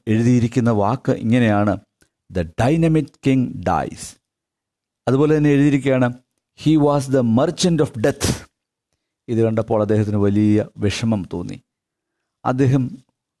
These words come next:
ഒരു തീരുമാനമെടുത്തു. അദ്ദേഹം തീരുമാനിച്ചതാണ്, "എന്നെപ്പറ്റി ഇങ്ങനെ അറിയുവാൻ ഞാൻ ആഗ്രഹിക്കുന്നില്ല. ഞാൻ ഇന്നു മുതൽ എൻ്റെ ജീവിതത്തിൽ എൻ്റെ എല്ലാ പ്രവർത്തനങ്ങളും നന്മയിലേക്ക്,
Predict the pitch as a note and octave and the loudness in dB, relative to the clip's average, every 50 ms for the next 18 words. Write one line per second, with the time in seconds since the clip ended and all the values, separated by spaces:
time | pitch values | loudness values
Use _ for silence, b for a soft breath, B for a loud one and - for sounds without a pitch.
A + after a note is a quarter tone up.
0 | _ _ _ _ _ _ _ _ _ - A#2+ B2 A2+ A2+ - A#2+ A#2 A#2 A#2+ A#2 | _ _ _ _ _ _ _ _ _ -4 0 0 0 0 0 0 2 2 2 2
1 | A2+ A2 G#2 F#2+ F2 E2+ E2 F2 - - C#2+ - - _ _ _ _ _ _ _ | 2 0 0 0 -2 -2 -2 -4 -6 -8 -10 -12 -14 _ _ _ _ _ _ _
2 | _ _ _ _ _ _ _ _ _ _ _ _ _ _ - G2+ G2+ G#2 G#2 G#2 | _ _ _ _ _ _ _ _ _ _ _ _ _ _ -6 -2 -2 0 0 0
3 | G2 A2 A2 G#2+ A2 A2+ A2+ A2+ G#2+ G#2 - A2 F#2+ G2 F#2 F#2+ F#2+ F#2 G2 - | 0 0 0 2 2 2 2 0 0 0 -2 -2 0 0 0 -2 -4 -6 -8 -12
4 | _ _ _ _ _ _ _ _ _ _ _ _ _ _ - A2+ A2 A2 A2 A2 | _ _ _ _ _ _ _ _ _ _ _ _ _ _ -2 0 0 0 0 0
5 | A#2 A2+ F#2+ - A2+ G#2+ G#2+ A2 A#2+ A#2+ A#2 A2+ G#2+ G#2+ A2 G#2+ G#2+ G#2+ G2+ G2+ | -2 -4 -2 0 -2 0 0 0 0 2 2 2 2 2 2 2 2 2 2 2
6 | G2 G2+ G2+ G2 F#2+ G#2 G#2 G#2 G2 F2+ G2 F2+ E2+ D#2 E2 E2 G2 A2 - - | 2 2 0 0 0 0 0 0 0 -2 -2 -4 -4 -2 -2 -4 -4 -6 -10 -16
7 | _ _ _ _ _ _ _ _ _ _ _ _ _ B2 B2 B2+ C3+ C3+ C#3 D#3 | _ _ _ _ _ _ _ _ _ _ _ _ _ -2 0 2 2 2 2 2
8 | D#3+ D3 C3+ B2 B2+ A2+ - - _ - A#2 A#2 B2+ C#3+ - - B2 C#3 C#3+ C#3 | 2 2 2 2 2 0 -2 -6 _ -2 0 0 0 0 0 0 0 2 2 2
9 | C3 C#3 - - C3 B2 A#2 A2+ - _ _ - A2 A2+ B2 C3 C#3 C#3+ C3 C3 | 0 0 -2 0 0 0 0 0 -4 _ _ -2 -2 0 2 2 2 2 4 4
10 | C3+ C#3 D3 D3 C#3 - - - - _ _ _ _ _ _ _ _ _ _ _ | 4 4 2 2 0 0 -2 -6 -14 _ _ _ _ _ _ _ _ _ _ _
11 | - G#2+ A2 C3+ D#3 - - C#3+ C3 B2+ A2+ G#2+ G#2+ G#2 - - - _ _ _ | -4 -2 -2 -2 -4 -2 -2 0 0 2 2 2 0 0 -2 -8 -14 _ _ _
12 | G#2 F#2+ F#2 F#2 F#2+ A2+ A#2+ A#2+ A#2+ A#2 G#2 G2 F#2+ F2 - - - | -6 -2 -2 0 0 0 0 2 2 2 2 2 0 -2 -4 -8 -12